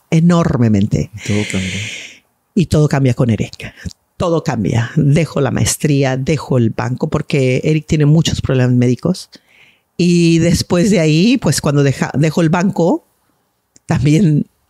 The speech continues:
Speaker 1: se esfuman de la noche a la mañana más del cincuenta por ciento de los ingresos a la casa. Tenemos que vender la casa.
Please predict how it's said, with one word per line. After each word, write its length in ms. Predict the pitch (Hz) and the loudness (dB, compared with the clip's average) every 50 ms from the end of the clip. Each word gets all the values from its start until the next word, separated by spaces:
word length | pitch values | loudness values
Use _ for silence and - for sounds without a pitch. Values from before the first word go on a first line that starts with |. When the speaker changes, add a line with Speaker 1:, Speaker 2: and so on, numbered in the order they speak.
| _ _ _ | _ _ _
Speaker 1:
se 640 | - - - _ - - - - - - - 165 | -20 -20 -14 _ -6 -4 -2 -2 -2 -2 0 0
esfuman 800 | 143 - 202 - - - - 349 359 359 339 320 226 143 139 139 127 | 0 0 -2 -6 -6 -2 0 2 2 2 2 2 2 2 2 2 2
de 80 | 147 | 2
la 140 | 151 143 139 | 2 2 2
noche 240 | 143 151 156 - 202 | 0 0 0 0 0
a 20 | |
la 80 | 175 170 | 0 2
mañana 680 | 170 160 151 156 151 156 160 170 196 233 240 - - - _ - - - - - - _ | 2 2 2 4 4 2 2 2 2 0 0 -2 -4 -8 _ -16 -16 -16 -16 -18 -20 _
más 180 | _ - 160 170 | _ -2 0 2
del 120 | 202 185 | 2 0
cincuenta 360 | 185 - 160 180 170 160 165 160 | 0 0 0 0 0 0 0 0
por 140 | - 151 | 0 0
ciento 300 | - 170 160 160 - 165 | 0 0 0 2 2 2
de 40 | 160 | 2
los 200 | 147 143 - - | 2 2 2 2
ingresos 360 | 147 143 139 139 135 - - | 0 2 2 2 0 0 -2
a 60 | 135 - | -2 -2
la 120 | - 139 | -2 -4
casa. 340 | - - 170 175 - 208 190 | -2 0 0 0 0 -2 -2
Tenemos 260 | - 139 139 143 - | 0 0 2 0 0
que 80 | - 147 | 0 0
vender 220 | 135 135 135 127 | 0 0 0 0
la 120 | 120 120 | 0 -2
casa. 600 | - - 147 147 135 - - - - 165 208 196 | -2 -2 -2 -2 -2 -2 -2 -2 -2 -2 -4 -4